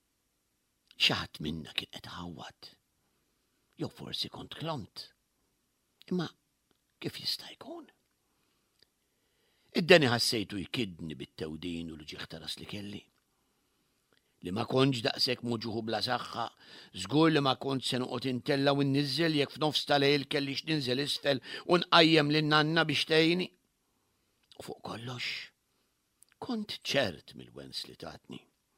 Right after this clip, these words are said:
Li ma kienitx li qagħdet timsaħ li l-araq minn fuq ġbini u żżomm li jdejja sakemm erġajt irqatt, kieku żgur li d-deni ma kienx itaffili.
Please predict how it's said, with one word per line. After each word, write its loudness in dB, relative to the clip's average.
Li -2
ma 8
kienitx 6
li 8
qagħdet 4
timsaħ -2
li -2
l-araq 0
minn -2
fuq -12
ġbini -2
u 4
żżomm 8
li 10
jdejja 10
sakemm 0
erġajt 2
irqatt, 0
kieku -8
żgur 2
li 2
d-deni 2
ma -2
kienx -10
itaffili. -20